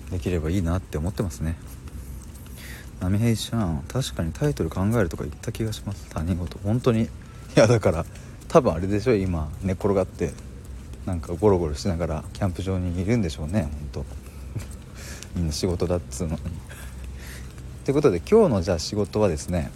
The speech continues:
あの、僕のチャンネル名のなんかこう、案をですね、三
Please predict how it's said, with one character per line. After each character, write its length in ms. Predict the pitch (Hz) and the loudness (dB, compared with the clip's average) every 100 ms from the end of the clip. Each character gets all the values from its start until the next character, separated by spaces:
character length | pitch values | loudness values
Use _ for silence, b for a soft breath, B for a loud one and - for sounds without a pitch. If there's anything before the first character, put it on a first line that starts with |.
| - | -6
あ 140 | 85 | -4
の、 260 | 82 82 78 - - B B B B - | -2 -2 -4 -10 -14 B B B B -10
僕 180 | 110 - | -6 -2
の 100 | 156 | -2
チ 120 | - | 0
ャ 40 | 143 | 2
ン 80 | |
ネ 80 | 160 | 4
ル 80 | 202 | 6
名 140 | 196 | 6
の 80 | 110 | 4
な 100 | 90 | 4
ん 80 | 101 | 2
か 80 | - | 0
こ 340 | - 85 80 | 0 0 0
う、 920 | - - - - - - - - - 123 | -4 -10 -12 -12 -14 -14 -14 -12 2 4
案 240 | 175 113 | 6 4
を 80 | 76 | 0
で 80 | 73 | -4
す 140 | - | -2
ね、 160 | 92 78 - B B B B - - - | -2 -2 -8 B B B B -12 -12 0
三 180 | 113 | 2